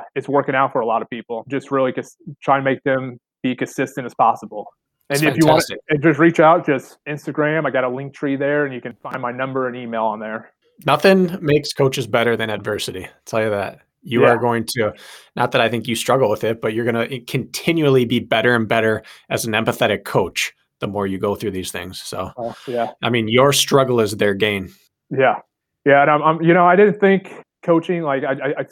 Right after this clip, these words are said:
Speaker 1: just started it, and, you know, I really love it. I really love writing plans. I really love seeing people, you know, hit an awesome P R, do an awesome amount of race. Um, but yeah, I'm gonna keep doing that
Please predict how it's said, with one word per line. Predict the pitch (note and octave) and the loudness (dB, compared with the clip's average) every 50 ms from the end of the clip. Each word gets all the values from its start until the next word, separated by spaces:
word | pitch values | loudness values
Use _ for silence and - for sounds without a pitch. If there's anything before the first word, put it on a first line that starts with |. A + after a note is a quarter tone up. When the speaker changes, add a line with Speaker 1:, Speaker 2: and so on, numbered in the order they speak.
| _ _ - | _ _ -4
Speaker 1:
just | E3 D#3 - | -4 -4 -4
started | - _ - D3 C#3 C#3+ D3 D3+ D3+ | -4 _ 4 6 6 6 4 2 2
it, | D#3 D#3 D3+ D3+ - - - | 2 0 0 -2 -10 -16 -12
and, | C3 A#2+ B2 A#2+ A#2+ B2 B2 B2+ - _ _ - | -10 -6 -6 -4 -4 -6 -8 -10 -18 _ _ -4
you | D3+ D3 | 0 2
know, | C#3+ D3 D3 C#3+ D3 - - | 4 4 4 4 2 -2 -4
I | C#3 | 0
really | D3+ E3 E3 D#3 | 4 4 6 6
love | D3+ D3+ C#3+ C3 | 6 6 4 4
it. | A#2+ A2+ - _ _ | 2 -4 -10 _ _
I | - C#3 | -4 -2
really | C#3+ C#3+ C#3 C#3 | 0 0 0 2
love | C#3 C#3 C3 | 0 0 2
writing | C#3 C3+ C3+ C#3+ C3 - | 2 0 0 -2 -4 -8
plans. | - C#3 C3+ C3+ C#3 C3 | -8 -6 -6 -4 -4 -4
I | B2 | -4
really | A#2+ C3 C3 C3 | -2 -2 -2 0
love | C3 B2+ A#2+ | -2 -2 -4
seeing | - - C3+ C3 B2 | -4 -10 -10 -8 -8
people, | - C3+ B2+ - C3 B2 B2+ B2+ A#2+ - _ _ _ _ _ _ _ - | -8 -8 -6 -6 -4 -4 -2 -2 -4 -4 _ _ _ _ _ _ _ -8
you | C3+ C3 | -4 0
know, | C3 B2+ C3 B2+ A#2 | 2 2 2 2 0
hit | - - D#3+ C#3+ | 0 0 2 2
an | C3 | 4
awesome | B2+ B2+ B2+ B2 - - G#2+ | 6 4 4 4 0 -8 -4
P | - C3 C3 | -2 0 2
R, | B2 A#2+ B2+ B2 A#2+ | 4 4 2 2 0
do | A#2+ B2 B2 | -2 -4 -2
an | A#2+ | 2
awesome | A#2 A#2+ A#2+ A#2 C#3 C3 | 4 4 2 2 0 -6
amount | A#2+ A#2+ | -6 -4
of | A#2 A2 | -4 -4
race. | A#2 A#2+ A#2+ B2 A#2+ - - - - | -4 -4 -4 -4 -8 -10 -14 -14 -10
Um, | C3+ B2 A#2+ A#2 A#2 A#2 A2+ A2+ A2+ A2+ - _ _ _ _ - - | -8 -6 -6 -4 -6 -6 -8 -10 -12 -18 -20 _ _ _ _ 2 6
but | E3+ | 6
yeah, | F#3 D#3+ G#2+ - - - | 6 6 4 0 -6 -6
I'm | D3 D3+ | 0 0
gonna | E3 D#3 | 0 2
keep | - F#3 D#3 | 2 2 2
doing | C#3 E3 E3 D#3+ | 4 4 4 4
that | D#3+ D#3+ E3 E3 - | 4 4 4 2 0